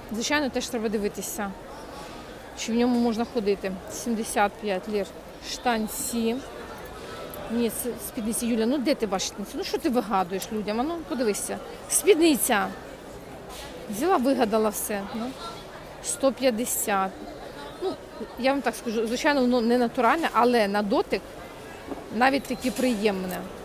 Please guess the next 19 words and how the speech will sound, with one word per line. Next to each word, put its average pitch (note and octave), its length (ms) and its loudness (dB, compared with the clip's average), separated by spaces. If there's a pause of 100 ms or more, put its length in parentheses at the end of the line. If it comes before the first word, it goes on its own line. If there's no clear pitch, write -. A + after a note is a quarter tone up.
(300)
Тобто A3 200 -4
навіщо B3+ 340 4
платити B3 380 4
чотириста C4 560 4
п'ятдесят B3+ 540 2
чи B3 100 0
сімсот, C4 480 2
якщо A#3+ 320 0 (360)
тут C4+ 160 0
за A#3+ 100 2
сто C4 220 2
п'ятдесят? A#3+ 600 2 (520)
Ні, A#3+ 140 2
ну A#3 100 2
це C#4+ 180 -2
синтетика G#3+ 580 -4
вже F3+ 140 -6
пішла - 320 -8
вся. F#3 220 -8